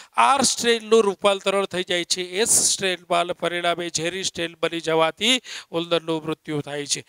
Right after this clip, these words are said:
તો અહીં આ સમગ્ર ઘટનામાં આર સ્ટ્રેનનું એસ સ્ટ્રેનમાં રૂપાંતરણ થતું હોવાથી આ સિદ્ધાંતને નામ આપવામાં આવ્યું છે રૂપાંતરણીય સિદ્ધાંત.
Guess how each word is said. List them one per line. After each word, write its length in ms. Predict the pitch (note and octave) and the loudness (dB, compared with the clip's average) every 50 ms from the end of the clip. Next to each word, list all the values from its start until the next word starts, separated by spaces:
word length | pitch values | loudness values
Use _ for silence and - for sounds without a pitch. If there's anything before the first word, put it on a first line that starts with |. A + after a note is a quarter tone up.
| - - - _ _ | -18 -18 -18 _ _
તો 120 | A#3 A#3 - A#3+ | 4 4 6 4
અહીં 320 | B3 C4 D4 D4+ D4 C#4+ - - - - _ | 4 4 2 2 2 0 -2 -6 -16 0 _
આ 100 | G#3+ A#3 | 4 4
સમગ્ર 540 | A3 - A3+ A3+ A#3 C#4 C4+ D4+ D#4 D4 C#4 | 4 4 2 4 2 2 2 4 2 2 2
ઘટનામાં 840 | - A#3 A3+ - A#3+ A#3 A#3 A3+ A3 - G#3+ A3 A#3+ C4 C4+ C#4 B3+ - - - - _ _ _ | 2 -2 -2 -2 -2 -2 0 0 2 2 2 4 4 4 2 0 -2 -4 -14 -20 -20 _ _ _
આર 320 | A3+ B3+ C4+ C#4 C#4 C4+ | 4 6 6 6 4 2
સ્ટ્રેનનું 960 | B3+ - - - - B3 B3+ B3 A3+ G3+ G#3 G#3 A#3 B3+ C4+ C#4 C#4+ C#4+ - - _ _ _ - | 2 0 0 -2 0 0 0 0 0 -2 2 4 6 8 8 8 6 2 0 -4 _ _ _ 0
એસ 240 | B3 C#4 D4+ D4+ - - - | 2 4 4 4 4 2 2
સ્ટ્રેનમાં 840 | - - - A3 A#3+ A#3+ A#3 A3 A3+ G#3+ G3 A3 A#3 B3 C4 C#4 B3+ - - - _ _ | 0 -2 0 2 2 2 2 0 -2 0 2 4 6 6 4 4 2 -2 -6 -18 _ _
રૂપાંતરણ 800 | - E3 G3 A#3 A3+ - C#4 D4 D4 D4 C4 - B3+ B3+ C4 B3+ | 0 4 4 4 6 6 6 6 6 2 0 0 2 2 4 2
થતું 460 | A#3+ - A3 A3+ - - A3+ G#3+ F#3 F3 | 0 0 -2 -2 0 0 0 0 4 4
હોવાથી 640 | F#3+ G#3 G#3+ G#3 G3+ F#3+ - G#3+ A#3+ B3+ C4 A#3+ - - - _ - | 6 6 6 4 2 0 0 0 0 0 0 -2 -6 -14 -20 _ 2
આ 120 | G#3+ A3+ | 2 2
સિદ્ધાંતને 720 | G#3 - - G#3+ - - - G3 G3+ G3 - G#3 G3 G3 G3 | 4 2 0 -2 -2 0 0 0 0 0 -4 -4 -2 -2 0
નામ 300 | F#3 F3+ F3+ F3+ F3 F3 | 2 2 2 2 2 0
આપવામાં 540 | F3 E3 - _ F3 E3+ E3+ E3 F3 E3+ E3 | -2 -4 -2 _ 0 0 2 0 0 0 0
આવ્યું 300 | D#3+ D#3+ E3+ F3 E3+ E3 | -2 -4 -4 -4 -4 -2
છે 360 | - - G3 G#3+ A3+ B3 A3+ - - - _ _ _ | 0 2 4 4 4 4 2 -2 -12 -20 _ _ _
રૂપાંતરણીય 1300 | _ C#3+ F3 G3 - - F#3+ F3+ F3+ F3+ E3+ - E3 D#3 D#3+ D#3 D#3 D3+ D3+ D#3 D#3+ E3 E3+ F#3+ A#3 C4 A#3+ - _ _ _ - | _ -2 -2 -2 2 2 2 2 2 -2 -6 -8 -6 -2 -2 -2 -2 -2 -4 -2 2 4 4 6 4 4 2 -2 _ _ _ -4
સિદ્ધાંત. 460 | - - E3+ - - D3+ C#3 C#3 | -2 -2 -2 -4 -8 -10 -10 -10